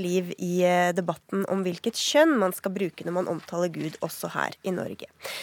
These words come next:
For vi er jo vant til å omtale Gud som en mann, far, sønn eller herre, men det er ikke en selvfølge at det skal være sånn, sier du,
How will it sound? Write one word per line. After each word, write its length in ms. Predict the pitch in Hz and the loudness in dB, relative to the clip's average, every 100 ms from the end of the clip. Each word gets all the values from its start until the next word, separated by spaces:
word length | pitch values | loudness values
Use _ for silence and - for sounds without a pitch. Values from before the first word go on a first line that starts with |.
| - | -8
For 80 | 370 | 2
vi 80 | 370 | 6
er 80 | 277 | 8
jo 60 | 262 | 8
vant 160 | 208 202 | 4 4
til 140 | 240 | 2
å 60 | 233 | 4
omtale 400 | 185 - 175 175 | 2 0 0 0
Gud 220 | 165 156 - | -2 -4 -4
som 160 | 170 170 | -2 -2
en 100 | 151 | 2
mann, 380 | 180 262 277 262 | 2 2 0 0
far, 380 | 208 226 254 247 | 0 2 0 -2
sønn 480 | - 220 240 254 233 | -4 -2 0 0 0
eller 160 | 240 | 2
herre, 300 | 254 202 254 - - - - | 2 2 0 -2 -18 -6 0
men 120 | 254 | 2
det 80 | 240 | 2
er 60 | - | 2
ikke 160 | 311 | 0
en 80 | 349 | 2
selvfølge 640 | - 359 226 - 185 196 | 0 -2 0 -2 0 0
at 100 | - | -2
det 60 | 233 | -4
skal 140 | 262 240 | 0 2
være 220 | 180 196 | 2 0
sånn, 240 | 190 185 180 | 0 0 -2
sier 160 | |
du, 80 | 185 | -2